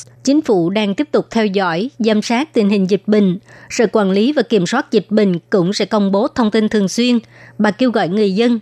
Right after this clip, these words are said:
tiếp tục quan tâm, phối hợp công tác phòng chống dịch viêm phổi Vũ Hán. Từ nước ngoài về,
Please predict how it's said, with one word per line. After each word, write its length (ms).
tiếp 160
tục 200
quan 200
tâm, 320
phối 160
hợp 220
công 220
tác 360
phòng 200
chống 340
dịch 260
viêm 300
phổi 320
Vũ 200
Hán. 300
Từ 120
nước 180
ngoài 180
về, 340